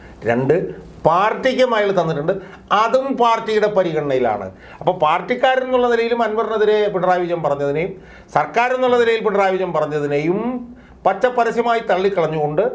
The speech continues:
അത് രണ്ടും പരിഗണനയിലാണെന്നും അതുകൊണ്ട് പാർട്ടിയെ ഇങ്ങനെ കുത്തിവലിക്കുന്ന ഈ പ്രവർത്തനങ്ങളിൽ നിന്ന് അൻവർ പിന്മാറണം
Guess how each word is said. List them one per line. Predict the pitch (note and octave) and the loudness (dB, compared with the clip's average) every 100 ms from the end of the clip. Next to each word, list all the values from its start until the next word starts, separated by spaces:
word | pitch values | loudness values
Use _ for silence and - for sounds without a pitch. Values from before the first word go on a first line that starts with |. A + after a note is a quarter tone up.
| - | -4
അത് | D3+ | -2
രണ്ടും | D3+ D3+ D#3 | 0 0 0
പരിഗണനയിലാണെന്നും | C3+ B2 B2+ B2 A#2 A2+ G#2+ G#2+ A#2 G3+ A#3+ - - - | 0 0 -2 0 0 0 0 -2 0 -2 -4 -12 -18 -2
അതുകൊണ്ട് | A3 A#3 G3 E3+ F3+ A3+ - - - | 0 2 2 2 2 0 -2 -14 -2
പാർട്ടിയെ | A3 A#3+ A#3 A3 | 0 2 2 2
ഇങ്ങനെ | G3+ G3+ | 2 0
കുത്തിവലിക്കുന്ന | F#3+ G#3 G3 F3 F3 | 2 4 2 2 0
ഈ | E3+ F3 | 0 2
പ്രവർത്തനങ്ങളിൽ | E3+ D#3 D3+ D3+ D3 C#3+ C3+ B2+ | 4 2 2 0 0 0 0 -4
നിന്ന് | C#3 G3+ A#3 - - | 0 0 -2 -14 -4
അൻവർ | E3 F#3+ F3+ E3+ - - - - | 0 0 2 0 0 -12 -20 -2
പിന്മാറണം | F3+ G3+ F3+ C#3+ C#3 E3 | 0 2 2 2 0 -2